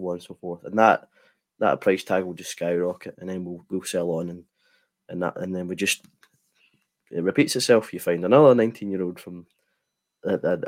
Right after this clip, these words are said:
a league. It could be Dutch league, it could be, you know, French league, it could be any, it kind of, those kind of leagues. But it's, uh, certainly seems like a, a good way to kickstart the, the player trade model.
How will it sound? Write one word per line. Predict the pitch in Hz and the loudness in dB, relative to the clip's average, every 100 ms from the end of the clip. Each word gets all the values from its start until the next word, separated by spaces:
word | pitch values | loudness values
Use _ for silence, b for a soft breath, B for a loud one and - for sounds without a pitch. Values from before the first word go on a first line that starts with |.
| 90 | -2
a | |
league. | 92 98 - - | -2 -2 -8 -20
It | - | -16
could | 80 | -12
be | 85 82 _ | -12 -12 _
Dutch | 107 - - | 6 6 0
league, | 104 98 | -2 -2
it | 92 - | -6 -10
could | 87 | -12
be, | 87 87 | -8 -8
you | 85 | -6
know, | 85 85 - b b b b _ _ | -8 -12 -16 b b b b _ _
French | - - 95 95 95 - | -14 -2 2 2 0 -4
league, | 101 98 90 | -2 0 -4
it | - | -8
could | 113 | -4
be | - 160 | 4 6
any, | 185 | 6
it | 156 - 98 | 6 4 2
kind | - 110 | 2 0
of, | 101 | 4
those | 123 131 | 2 2
kind | 117 101 | 0 -2
of | 92 | 0
leagues. | 98 104 - - | -2 -4 -12 -14
But | 78 - | -14 -12
it's, | - - - - | -12 -8 -2 2
uh, | 95 90 90 _ _ _ _ | 4 2 -2 _ _ _ _
certainly | - 135 117 | 6 8 8
seems | 120 117 107 | 4 2 6
like | 98 101 - | 8 6 4
a, | |
a | 90 | -2
good | - - - | -2 -8 -8
way | 110 85 | -2 -2
to | - - | -2 -8
kickstart | - - 95 - | -6 0 2 0
the, | 85 90 _ _ | -4 -12 _ _
the | - | -20
player | - 95 | -4 -2
trade | 92 101 101 | -2 -6 -8
model. | 98 92 | -10 -12